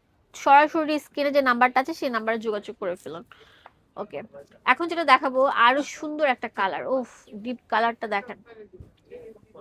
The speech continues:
এগুলো পরে কোনো অনুষ্ঠানও যেতে পারবে না, এত চমৎকার চমৎকার প্রিন্ট। ছয়শো নিরানব্বই টাকা, একদম হোলসেল প্রাইসে পেয়ে যাচ্ছেন। এটা হচ্ছে ব্যাক পার্টটা থাকবে, এটা প্যান্ট, আর এটা হচ্ছে ওড়নাটা।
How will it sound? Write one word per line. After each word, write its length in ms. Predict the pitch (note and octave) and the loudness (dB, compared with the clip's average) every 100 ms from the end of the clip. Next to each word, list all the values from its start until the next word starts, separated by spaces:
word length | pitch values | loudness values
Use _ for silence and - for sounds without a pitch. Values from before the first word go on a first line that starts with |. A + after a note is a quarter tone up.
| G#3+ - _ - | -20 -20 _ -8
এগুলো 280 | A#3+ C#4 D4+ | -4 0 0
পরে 380 | D#4 D#4+ E4 C#4 | 2 2 2 0
কোনো 240 | C4+ C4+ | -2 -4
অনুষ্ঠানও 480 | C4 C4+ C4+ D4 C#4+ | -2 -4 -6 -6 -4
যেতে 220 | B3 A#3 | -6 -6
পারবে 240 | G#3+ F3+ | -6 -6
না, 60 | F#3+ | -6
এত 120 | G#3+ | -6
চমৎকার 600 | A#3+ - A3 A#3 A#3 A#3 | -6 -6 -8 -8 -10 -10
চমৎকার 500 | A3+ A3+ A3 A3+ A3 | -8 -10 -12 -12 -12
প্রিন্ট। 500 | A3 A#3 F3+ F#3 G#3+ - | -12 -10 -10 -10 -14 -20
ছয়শো 600 | - C4 B3+ C4+ - C#4+ | -6 -2 -2 -2 -6 -6
নিরানব্বই 640 | C#4 B3 A3 A3 G#3+ A3+ A3 | -4 -4 -4 -4 -6 -4 -4
টাকা, 260 | F#3+ F#3+ | -6 -4
একদম 420 | G3+ A3+ A3+ B3+ | -4 -4 -6 -6
হোলসেল 420 | A#3 A#3+ B3 B3+ A#3+ | -2 -2 -2 -6 -4
প্রাইসে 280 | A3 G#3 | -2 -4
পেয়ে 160 | G#3+ G3+ | -6 -8
যাচ্ছেন। 260 | F#3+ - - - - G3 G3 - | -10 -14 -20 -20 -20 -18 -18 -14
এটা 160 | G#3+ | -10
হচ্ছে 180 | A3+ A3 | -10 -10
ব্যাক 180 | A3 F#3+ - | -8 -8 -6
পার্টটা 240 | G3+ G#3+ | -8 -8
থাকবে, 440 | A3+ G#3+ B3 D4 F#4+ _ | -12 -12 -8 -8 -8 _
এটা 180 | - - - | -20 -18 -10
প্যান্ট, 300 | G3 F3+ C4 | -8 -8 -8
আর 80 | A3+ | -10
এটা 160 | G#3 A3+ | -10 -12
হচ্ছে 300 | G#3 - C#4+ | -14 -14 -14
ওড়নাটা। 400 | A3+ F3+ D#3 | -14 -14 -16